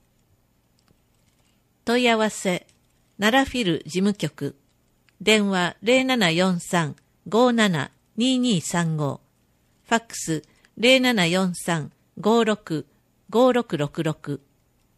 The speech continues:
Eメール、奈良フィル、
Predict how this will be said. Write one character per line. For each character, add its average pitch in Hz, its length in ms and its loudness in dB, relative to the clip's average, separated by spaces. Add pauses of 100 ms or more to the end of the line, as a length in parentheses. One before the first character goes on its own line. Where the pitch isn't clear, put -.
(400)
E 247 200 0
メ 226 220 4
ー - 20 -2
ル、 151 200 -4 (1120)
奈 233 320 2
良 - 20 -14
フ 220 120 -2
ィ - 20 2
ル、 156 220 -6